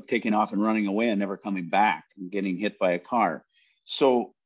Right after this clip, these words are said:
you know, there's, there's just so many different ways that we use the remote training collar to modify the dog's behavior so that, so that it is a, a, a dog that we can, that's a pleasure to have around, whether it be in the field or in the house.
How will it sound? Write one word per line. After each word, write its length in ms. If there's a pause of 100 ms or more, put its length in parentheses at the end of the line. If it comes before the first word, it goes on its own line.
you 120
know, 140
there's, 420
there's 200
just 340
so 160
many 240
different 340
ways 340
that 140
we 120
use 240
the 100
remote 360
training 360
collar 400 (1120)
to 100
modify 480
the 120
dog's 360
behavior 760
so 220
that, 320 (380)
so 180
that 160
it 120
is 180
a, 300
a, 320 (120)
a 60
dog 380
that 160
we 140
can, 520 (440)
that's 160
a 60
pleasure 340
to 80
have 260
around, 240
whether 200
it 120
be 120
in 80
the 80
field 340
or 220
in 100
the 80
house. 500